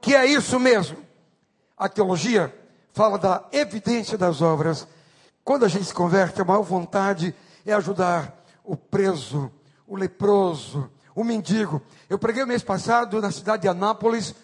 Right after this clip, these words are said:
na festa de vinte e seis anos de um ministério incrível, a Missão Vida. Quatrocentos mendigos. Eles tiram o mendigo da rua e levam para a recuperação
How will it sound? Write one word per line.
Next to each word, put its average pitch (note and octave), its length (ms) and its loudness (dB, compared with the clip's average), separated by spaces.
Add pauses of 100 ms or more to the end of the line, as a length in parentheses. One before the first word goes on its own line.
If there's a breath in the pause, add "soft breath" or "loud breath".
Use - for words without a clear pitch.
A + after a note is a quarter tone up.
(280 soft breath)
na E3+ 140 -8
festa A3+ 340 -4
de G3 80 -8
vinte C#4 360 -12
e G3 80 -10
seis G#3 420 -6
anos F#3+ 500 -4 (400 soft breath)
de G3 120 -6
um B3 40 -4
ministério A3+ 540 -2 (240)
incrível, C4 840 -2
a - 40 -4
Missão A3 360 2
Vida. F#3 440 -4 (800)
Quatrocentos C#4+ 1160 2
mendigos. G#3 760 -2 (380 soft breath)
Eles G3 260 0
tiram C#4 200 0
o C4 40 -2
mendigo A#3+ 380 0
da A3+ 220 6
rua E4 580 6 (440 soft breath)
e A#3 80 -2
levam B3 340 2
para G#3 220 0
a G3 40 0
recuperação G3+ 640 0